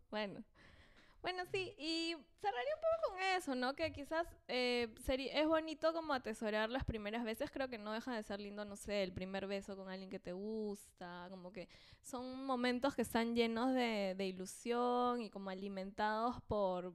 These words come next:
sí, no sé, por las ganas, por el deseo. Eh, pero creo que también habría que dar espacio a que no siempre te vas a quedar con lo primero, así como no te quedas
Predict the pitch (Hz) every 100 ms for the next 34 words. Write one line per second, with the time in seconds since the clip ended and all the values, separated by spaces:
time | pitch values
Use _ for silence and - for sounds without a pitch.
0 | 240 - - 370 403 339 302 320 320 -
1 | 240 226 240 330 294 240 226 - 214 208
2 | 214 - 262 269 233 202 - - - -
3 | - - - 214 220 220 214 208 - -
4 | 285 302 339 415 427 311 311 320 330 294
5 | 226 240 269 302 302 254 240 240 247 247
6 | 233 - 62 - 220 - 226 233 262 254
7 | 226 202 - 190 185 220 226 - 247 226
8 | 226 233 - 190 202 196 233 214 196 196
9 | 208 214 214 208 226 247 226 208 226 226
10 | 214 214 226 196 202 220 214 208